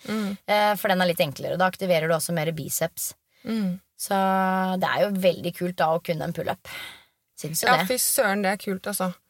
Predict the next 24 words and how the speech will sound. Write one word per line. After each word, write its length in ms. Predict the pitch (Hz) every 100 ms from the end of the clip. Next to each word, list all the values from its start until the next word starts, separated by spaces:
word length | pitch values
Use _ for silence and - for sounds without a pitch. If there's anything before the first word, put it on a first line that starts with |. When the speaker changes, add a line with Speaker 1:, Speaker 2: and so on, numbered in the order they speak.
| -
Speaker 2:
Det 80 | 180
er 100 | 165
kult. 420 | 165 170 - - _ -
Speaker 1:
Men, 260 | 254 254
eh, 260 | 254 247 247
jeg 100 | 247
har 240 | 240 226 208
et, 300 | 220 208 -
eh, 340 | 220 220 214 214
tre 280 | - 240 262 339 285
i 100 | 247
hagen, 520 | 254 196 220 302 262
og 200 | - 240
det 80 | 233
er 240 | 233 214 196
nå 380 | 190 185 185 185
det 80 | 196
eneste 380 | 190 175 -
stedet 240 | 185 185 180
hvor 120 | 180
jeg 180 | 185 180
av 280 | - 185 175
og 80 | 180
til 320 | 190 185 185